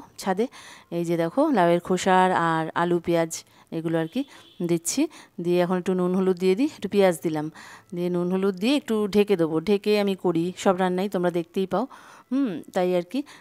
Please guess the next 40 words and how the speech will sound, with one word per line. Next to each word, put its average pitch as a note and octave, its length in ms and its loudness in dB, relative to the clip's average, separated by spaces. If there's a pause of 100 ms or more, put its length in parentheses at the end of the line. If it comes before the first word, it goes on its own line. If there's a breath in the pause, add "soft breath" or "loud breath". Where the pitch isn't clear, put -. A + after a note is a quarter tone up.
(120)
ঢেকে G#3 220 0
টেকে F#3 200 -2
দেবো। F#3 300 2
দিয়ে G3 320 4 (440)
এবার, F#3 260 2
আহ, F#3+ 280 -2
ওদিককার A3 340 4
ঘরগুলো G3+ 400 6
এবার G#3 200 6
মুছে A3 200 2
নেবো, A3 180 0 (520 loud breath)
মানে G3 140 -4 (120)
রোজকার G3 500 4 (100)
আর A3+ 60 2
কি A3+ 220 -4
ডিউটি E3+ 380 -2
আর D#3+ 80 0
কি E3 120 -8
যা। D#3+ 180 0 (500 loud breath)
হ্যাঁ, C#4 200 -2
তো F#3 120 -2 (200)
হয়েও F#3+ 220 6 (100)
গেল A3+ 120 4 (160)
আমার F#3+ 180 -2
ভাজা, F3+ 340 -2
আমি F#3+ 200 -2
অনেকক্ষণ F#3 380 -2
পরেই F3+ 220 6
দেখাচ্ছি F#3+ 360 0
তোমাদের। F#3 300 -2 (340 loud breath)
তো F3 100 -4 (160)
এবার G3+ 260 2 (640 soft breath)
এগুলো E3+ 240 -6
তুলে F#3+ 260 0
রাখি। G#3+ 240 2 (300 loud breath)
এই G#3 140 0
কড়াইটার F#3+ 420 6
মধ্যেই F#3+ 400 2 (320 loud breath)
একেবারে F3+ 320 0
তেল F3 220 2